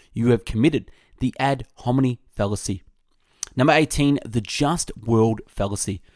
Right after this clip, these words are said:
When you hear about a situation you hope never happens to you, you tend to blame the victim, not because you are a terrible person,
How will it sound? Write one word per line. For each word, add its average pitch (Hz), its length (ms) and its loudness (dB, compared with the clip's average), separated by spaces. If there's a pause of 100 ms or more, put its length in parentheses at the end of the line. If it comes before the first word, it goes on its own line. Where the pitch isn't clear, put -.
(300)
When 165 120 6
you 180 60 8
hear 185 140 2
about 160 200 2
a 147 40 2
situation 139 560 0
you 110 100 0
hope 113 200 2
never 113 200 -2
happens 110 380 -2
to - 100 -8
you, 170 280 2 (320)
you 202 120 -2
tend 196 300 0
to - 80 -4
blame 151 320 -2
the 120 80 -2
victim, 120 440 -2 (360)
not 226 80 -4
because 170 280 -2
you 165 120 -2
are 139 60 4
a 120 40 2
terrible 120 340 0
person, 175 440 -2